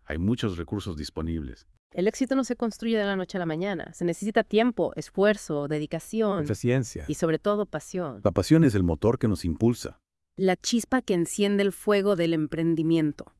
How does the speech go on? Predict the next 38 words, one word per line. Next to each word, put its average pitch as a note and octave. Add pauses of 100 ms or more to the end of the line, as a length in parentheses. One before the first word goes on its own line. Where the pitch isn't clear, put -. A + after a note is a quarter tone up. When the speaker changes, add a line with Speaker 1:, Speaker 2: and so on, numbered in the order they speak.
Speaker 1:
Y E2+
esa F2+
chispa, D#3+ (440)
con F#2+
información, F#2 (160)
planificación F2+
y F#2
apoyo, B2 (360)
puede B2+
convertir A2
un F2+
sueño B2
en D2+
realidad. D#2
Speaker 2:
Una B3+
realidad A3+
tangible G#3+
y F#3+
exitosa. - (100)
Speaker 1:
Con F2+
esa F2+
imagen G2
creo F#2+
que E2+
podemos D#2
dar D#2
por D2+
concluida C#2+
nuestra C2+
inmersión. B1
Speaker 2:
Ha G3
sido G#3+
un G#3+
placer G3+
compartir F3+
este F3
espacio. - (400)
Speaker 1:
Igualmente. C2+